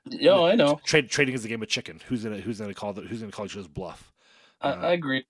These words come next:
Speaker 2: yeah, and, um, uh, like
Speaker 1: The, the funny thing is that the whole, uh, i-, if you don't trade Rudy, uh, I think the whole supporting cast is gonna see a makeover. <laughs> Um,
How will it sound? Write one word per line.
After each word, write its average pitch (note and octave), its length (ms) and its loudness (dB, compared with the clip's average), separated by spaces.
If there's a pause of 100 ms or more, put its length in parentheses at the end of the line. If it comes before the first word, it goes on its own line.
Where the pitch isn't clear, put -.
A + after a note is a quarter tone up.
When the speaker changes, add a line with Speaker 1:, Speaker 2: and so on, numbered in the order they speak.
(120)
Speaker 2:
yeah, F2+ 180 -16 (220)
and, F#2+ 220 -20
um, F2+ 240 -16
uh, E2+ 280 -14 (640)
like G2+ 120 -14
Speaker 1:
The, D#3+ 260 2
the D#3 120 2
funny A3 340 2
thing E3+ 240 -2
is C#3 220 -6
that B2 320 -2 (300)
the B2+ 200 -2
whole, C3+ 480 -8
uh, A2+ 260 -6 (200)
i-, A#2 140 -6
if - 180 -6
you D3 60 2
don't F3 180 6
trade D3+ 280 0
Rudy, B2 480 -2 (680)
uh, A#2 300 -6 (200)
I C3 80 -8
think D3 220 -4
the E3 120 2
whole B2+ 280 0
supporting A#2+ 540 -4
cast G#2 380 -8
is A#2 140 -12
gonna G#2+ 380 -8
see - 220 -6
a G#2+ 60 -2
makeover. G#2 640 -8
<laughs> - 40 -16 (480)
Um, C3 360 -2